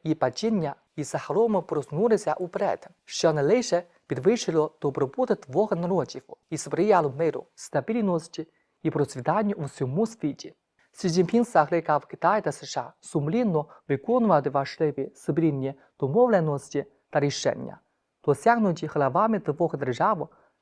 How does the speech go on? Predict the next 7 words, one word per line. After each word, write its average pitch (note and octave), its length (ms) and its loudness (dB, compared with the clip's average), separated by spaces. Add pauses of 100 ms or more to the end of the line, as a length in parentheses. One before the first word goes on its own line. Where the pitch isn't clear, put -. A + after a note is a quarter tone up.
та D#3+ 100 0
вживати D#3 540 0 (180)
конкретних F3+ 600 0
заходів E3 640 -4 (320)
для D3 180 4
сприяння D3 640 -2
стабільному, E3 800 -2